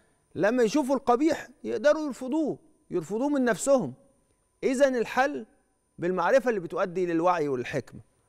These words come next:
إن إحنا دايمًا لازم نكون حريصين إن إحنا نعلم أولادنا ونوصلهم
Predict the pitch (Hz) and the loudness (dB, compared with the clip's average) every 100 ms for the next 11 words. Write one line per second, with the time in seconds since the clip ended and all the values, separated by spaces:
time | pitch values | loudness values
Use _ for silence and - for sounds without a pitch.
0 | _ _ - 120 139 139 175 233 226 180 | _ _ -8 -6 -2 2 6 6 4 4
1 | 208 208 180 180 196 - 143 143 226 226 | 4 2 -2 -4 -6 -4 -6 -6 -8 -8
2 | 175 175 170 160 139 220 285 254 202 202 | -8 -8 -8 -4 0 0 0 -4 -4 0
3 | 196 147 143 - _ _ _ _ - 175 | 0 -2 -10 -12 _ _ _ _ -4 0
4 | 190 185 - 277 247 226 208 | 2 2 2 2 4 2 -2